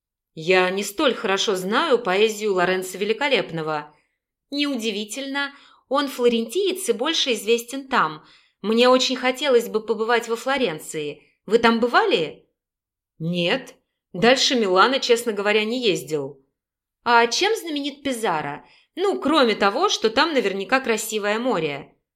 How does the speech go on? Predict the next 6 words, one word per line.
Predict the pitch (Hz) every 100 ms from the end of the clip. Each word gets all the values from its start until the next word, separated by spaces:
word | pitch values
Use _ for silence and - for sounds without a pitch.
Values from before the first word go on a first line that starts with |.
| _ _ _ _
"Вы | 156 170 190
знаете, | 185 196 220 214 214
где | 180 185
расположен | 196 190 - 190 202 196
мой | 190 180
город?" | 170 262 349 180 -